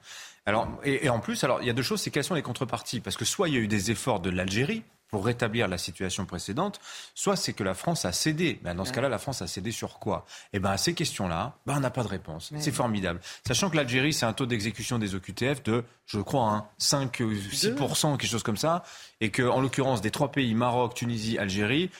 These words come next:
Speaker 1: l'Algérie est celle qui avait le, montré le moins d'entrain à améliorer la, la situation. Donc, c'est, tout ça est un peu mystérieux.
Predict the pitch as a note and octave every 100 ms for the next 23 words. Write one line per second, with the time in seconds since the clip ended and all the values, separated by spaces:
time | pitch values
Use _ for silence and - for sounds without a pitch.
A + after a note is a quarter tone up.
0 | - G2+ F#2+ A2+ D#3 C3+ D3+ - - F#2+
1 | G#2+ G#2+ - G2+ G2+ G#2+ C#3 A2 A2+ A#2
2 | G#2 A#2 - - D#3 - - F2+ F2 G2+
3 | G2+ G#2 B2 G2+ F2 - F#2 G2 - E2+
4 | F2 F2 - - B2 A#2 G#2+ G#2+ G2 -
5 | E2+ D#2+